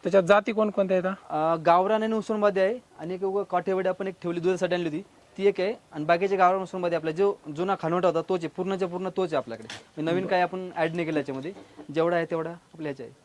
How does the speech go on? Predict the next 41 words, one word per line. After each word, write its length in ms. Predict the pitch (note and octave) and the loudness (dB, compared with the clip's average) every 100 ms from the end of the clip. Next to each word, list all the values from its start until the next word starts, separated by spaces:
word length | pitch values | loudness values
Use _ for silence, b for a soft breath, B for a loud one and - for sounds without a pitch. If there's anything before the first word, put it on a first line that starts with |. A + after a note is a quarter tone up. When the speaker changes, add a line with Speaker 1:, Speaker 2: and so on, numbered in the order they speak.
| _ _ A3+ | _ _ 2
Speaker 1:
पिल्लावाल्या 440 | A3 A3+ A3 A3 | 6 8 8 4
किती 220 | G#3+ G#3+ | -4 -2
आहेत? 220 | G#3 G3 G3+ | 0 2 0
Speaker 2:
अ, 540 | G3+ _ D#3 C#3 D3 D3 | 0 _ -6 -2 -2 -2
पिल्लाला 320 | F3+ F#3+ G3 | -2 0 0
बघा, 240 | F#3+ F#3 G3 | 2 0 0
अ, 420 | - D#3 D#3+ D#3 | -2 2 4 2
सोळा 640 | - E3+ F#3 F#3+ F#3+ F#3 F3 | 4 4 6 4 4 2 0
शेळ्या 220 | E3+ D#3+ | 0 0
आहे, 80 | D3 | 0
म्हणजे 200 | D3+ D#3+ | -2 -2
मदर 200 | E3+ F3 | 0 0
स्टॉक 180 | F3+ | 0
म्हणजे 200 | F3 E3+ | -2 -4
जे 180 | D#3+ D#3+ | -4 0
आहे 120 | E3+ | 2
ना, 100 | E3 | 2
आता 160 | E3 - | 0 -2
एक 60 | E3+ | -2
पंधरा 260 | F3 F3 F3 | 0 0 -2
दिवसाची 340 | F3+ F3 E3+ | -2 -4 -8
पिल्लं 300 | E3 F3 E3+ | -10 -8 -6
त्यांच्या 280 | E3+ E3 E3+ | -4 -4 -4
खाली 180 | D3 D#3 | -2 2
आहे, 200 | D#3 F3+ - - D3 D3+ - | 2 0 -10 -20 -20 -20 -8
आठ 180 | D3 D#3 | -4 -2
दिवसाचे 300 | D#3 D#3 D3+ | -2 -4 -4
किंवा 220 | D3+ D3+ | -4 -4
पंधरा 160 | D3+ D3+ | -2 -4
वीस 140 | D3 | -4
दिवसाची, 360 | D3 C#3 C#3+ F3 b b - | -6 -6 -8 -10 b b -12
तर 60 | D#3 | -6
त्या 120 | F3 | -2
पंधरा 300 | F#3 F#3 F#3 | -2 0 -2
सोळा, 260 | F3 F3+ | 0 0
अ, 440 | F#3 E3+ E3 D3 C3+ - - | 0 -2 -4 -4 -8 -12 -8
फिमेल 240 | F3+ F#3+ | -2 2
आहे 100 | D#3 | 2
बघा 180 | C3 A#2+ | 0 -10
माझ्या. 220 | G#2+ - - - _ _ _ D#3+ | -16 -20 -20 -20 _ _ _ -10
Speaker 1:
बरं. 300 | C3 A#2 | -8 -8